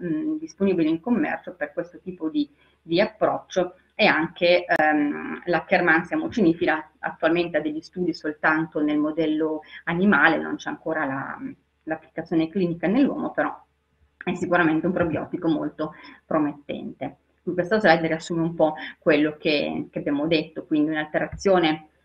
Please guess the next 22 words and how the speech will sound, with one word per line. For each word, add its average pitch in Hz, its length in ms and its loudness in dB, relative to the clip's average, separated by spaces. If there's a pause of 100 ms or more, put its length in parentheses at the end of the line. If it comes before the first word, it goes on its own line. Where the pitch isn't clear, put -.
(140)
della 160 280 2
dis-, 165 260 -4
del, 156 520 4
dell'equilibrio 165 580 2
intestinale 175 840 2
associato 160 640 0
all'invecchiamento, 196 920 2
che 180 80 -2
determina 170 420 2
un'alterazione 160 840 0
della 147 380 -2 (320)
mucosa 175 340 0
intestinale, 170 640 2
della, 156 240 -2
della 151 420 -4
permeabilità 165 500 2
della 156 220 2
barriera 156 540 0 (220)
ematoencefalica, 175 1300 0 (300)
traslocazione 170 720 -2
microbica, 180 580 2
produzione 165 920 0